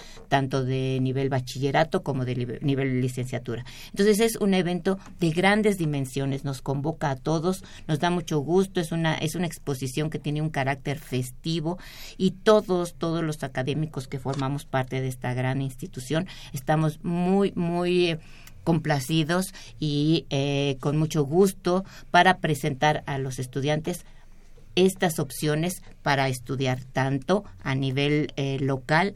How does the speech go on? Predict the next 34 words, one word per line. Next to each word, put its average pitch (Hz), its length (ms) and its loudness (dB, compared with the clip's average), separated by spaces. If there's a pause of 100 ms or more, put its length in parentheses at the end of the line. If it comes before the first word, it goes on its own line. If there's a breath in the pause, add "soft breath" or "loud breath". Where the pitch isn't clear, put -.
(300 loud breath)
como 190 420 4 (100)
en 143 200 2
los 143 160 2
lugares 147 460 2
en 143 100 -2
donde 135 260 -2
la 127 140 0
universidad 131 540 -2
tiene 131 220 -4
presencia, 160 480 -4
que 160 100 4
es - 120 -2 (540 loud breath)
en 160 160 2
todo 202 260 8
el 190 80 4
territorio 143 520 0
nacional 147 480 2
y 156 100 2
no 160 160 4
nada 156 240 6
más 139 340 0
en 139 200 0
el 131 100 -2
territorio 139 460 2 (120)
nacional, 143 540 2 (240 loud breath)
sino 185 360 4 (180 loud breath)
más 160 200 4
allá 143 280 6
de 147 80 4
las - 240 -2
fronteras 135 580 2 (180 loud breath)
tenemos 143 320 2
presencia 135 680 0
unam. 127 380 0